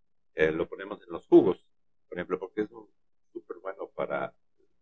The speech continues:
sistema inmune, diferentes cosas en el cuerpo. Y siempre como un pedazo de cúrcuma, lo meto en, en la mañana nosotros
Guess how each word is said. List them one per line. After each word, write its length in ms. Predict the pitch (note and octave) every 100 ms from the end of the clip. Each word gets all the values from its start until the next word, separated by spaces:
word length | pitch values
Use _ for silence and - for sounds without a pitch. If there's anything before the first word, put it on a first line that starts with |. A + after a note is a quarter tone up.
| _
sistema 340 | - - E2+ D#2+
inmune, 680 | D#2+ G2 G#2 F#2 E2 D#2+ - _ _ _ _ _
diferentes 380 | - - - -
cosas 320 | - A#2 - E2
en 60 | D#2
el 80 | D#2+
cuerpo. 400 | F#2 - - C2
Y 240 | D#2 D#2 - _ _
siempre 400 | - A2 A2+ F2+ -
como 200 | G#2 G#2+
un 60 | A#2 _
pedazo 380 | - - B2 -
de 60 | - -
cúrcuma, 520 | C3+ - C#3 B2+ - _ - _ _
lo 120 | F#2+
meto 260 | F#2 G#2+ A#2
en, 80 | F2+
en 920 | F2 _ _ _ _ _ _ _ _ -
la 80 |
mañana 360 | - E2 F#2 G2
nosotros 680 | F2+ E2+ F#2 - E2+ - -